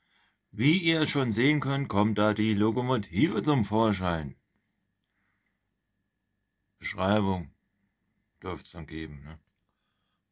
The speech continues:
Bei dem zweiten Penny Adventskalender, da müssen wir runtergehen, da ist das Türchen. Man sieht die Kerze in der Tasse.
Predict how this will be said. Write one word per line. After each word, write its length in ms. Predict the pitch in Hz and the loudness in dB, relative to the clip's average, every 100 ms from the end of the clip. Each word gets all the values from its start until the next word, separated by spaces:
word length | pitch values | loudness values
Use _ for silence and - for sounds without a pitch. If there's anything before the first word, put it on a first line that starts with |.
| _ | _
Bei 360 | 90 101 117 123 | -2 2 2 0
dem 300 | 120 120 110 | -2 -4 -6
zweiten 540 | - 87 113 147 131 | -8 -2 0 0 -4
Penny 320 | - 104 107 | -4 -2 0
Adventskalender, 1000 | 98 90 95 85 - 85 82 85 85 82 | 0 -2 -4 -6 -6 -6 -2 -2 -2 -2
da 60 | 80 | -4
müssen 320 | 85 92 87 | -4 -6 -8
wir 120 | 92 | -8
runtergehen, 720 | 78 87 131 156 160 165 170 - | -6 -6 -4 -4 0 0 0 -2
da 220 | 104 107 | -4 -4
ist 120 | 104 | -6
das 160 | 98 - | -12 -12
Türchen. 480 | 120 139 151 147 - _ _ _ _ _ _ _ _ _ _ _ _ _ - | -10 -8 -6 -8 -12 _ _ _ _ _ _ _ _ _ _ _ _ _ -6
Man 260 | 92 110 | 0 0
sieht 300 | 90 107 107 | 2 2 2
die 160 | 104 104 | 2 0
Kerze 680 | - 90 120 - 120 117 101 _ _ _ _ _ _ | -2 0 0 0 -2 -2 -4 _ _ _ _ _ _
in 80 | 82 | -10
der 120 | 82 | -8
Tasse. 460 | - 90 98 113 101 | -6 -6 -4 -4 -6